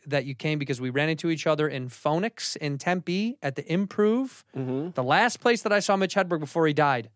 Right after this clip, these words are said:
Speaker 2: Oh, wow.
Speaker 1: Yeah, I went to school at A S U, and I saw him there, and it was a terrible, terrible show.
Speaker 2: Wow.
Speaker 1: Terrible, 'cause he was just laced up out of his mind.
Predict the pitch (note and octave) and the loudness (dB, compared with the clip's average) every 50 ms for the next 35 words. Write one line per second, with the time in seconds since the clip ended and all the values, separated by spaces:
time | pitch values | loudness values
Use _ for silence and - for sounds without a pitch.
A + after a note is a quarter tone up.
0 | _ _ _ - B2 C#3 E3 F3 D#3 A#2 G2 A2 A#2+ C3+ D3 C#3+ B2+ G#2 F2+ - | _ _ _ -2 0 2 2 4 2 2 0 -2 -2 -2 -4 -4 -4 -4 -2 0
1 | D3+ E3 D#3 D3+ E3+ D#3 D#3+ - - F#3 E3+ D3+ D3 C#3+ C#3+ - F3 D#3 C#3+ - | 2 2 2 2 0 -2 -4 -4 0 2 2 2 2 0 0 0 0 0 0 -2
2 | - - - - - B2+ C3 C3 - E3 D#3 D#3+ D#3 D#3+ D#3 D3 C#3+ C#3+ C#3+ C#3 | -6 -16 -20 -16 -8 -6 -4 0 2 2 2 4 2 0 0 0 0 2 2 0
3 | C#3 - D3 C#3 C3 B2+ A#2 A2+ - - - - D3+ D3+ C#3+ C3 B2+ A#2+ A2+ - | 0 -2 -4 -6 -4 -6 -8 -8 -12 -12 -6 -4 -2 -2 -2 -2 -4 -6 -8 -8
4 | - C#3 C#3 C3 B2 A#2 A#2+ A2+ - B2 A#2 A2 - _ _ _ _ _ _ - | -6 -4 -4 -4 -4 -6 -8 -8 -8 -10 -10 -10 -14 _ _ _ _ _ _ -20
5 | - - _ A2 A2+ - F#3+ F#3 E3 C#3 B2 A#2 A#2 - - - - _ - D3 | -20 -14 _ -2 0 2 2 4 2 2 0 -4 -10 -14 -20 -20 -10 _ -6 -2
6 | C#3 F#3 F3+ D3+ B2+ A#2 - - - C3+ B2 - B2+ B2 B2 C#3 C#3 B2 A2 - | -2 -2 -2 -2 -4 -6 -10 -14 -12 -12 -12 -12 -10 -6 -4 -2 -2 -4 -4 -6
7 | - A#2+ A2+ A2 A#2 A2+ A2+ G#2+ A2+ G#2+ A#2 A#2 A#2 A2+ A2 A#2 A#2 | -6 -6 -6 -6 -6 -8 -8 -10 -12 -12 -12 -10 -10 -10 -12 -14 -18